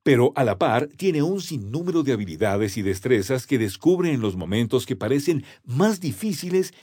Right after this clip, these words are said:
y que antes no creía poder desplegar. Sin excepción, talentos tenemos todos. La diferencia la hace quien los descubre y los convierte en algo rentable. La mayoría de la gente subestima ese capital que tiene ahí latente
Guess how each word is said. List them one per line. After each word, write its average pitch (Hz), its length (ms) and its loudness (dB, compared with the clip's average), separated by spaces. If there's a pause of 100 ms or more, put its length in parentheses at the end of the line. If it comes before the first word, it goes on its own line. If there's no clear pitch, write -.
y 185 160 -2
que 175 200 2
antes 196 340 2
no 143 160 4
creía 143 460 4
poder 127 260 2
desplegar. 135 720 0 (300)
Sin 110 220 0
excepción, 139 680 2 (220)
talentos 165 520 2
tenemos 143 480 -2
todos. - 540 2 (300)
La 131 100 0
diferencia 117 600 2
la 98 180 0
hace 120 240 -2
quien 117 220 -2
los 101 160 -2
descubre 147 680 2
y 156 120 0
los 139 180 2
convierte 135 640 0
en 90 100 -4
algo 117 260 0
rentable. 95 680 -2 (680)
La 113 60 2
mayoría 101 440 2
de 92 120 4
la 82 80 -4
gente 113 420 2
subestima 104 640 -2
ese 101 220 -2
capital 104 500 -4
que 113 140 -4
tiene 156 420 -2
ahí 120 220 0
latente 175 640 2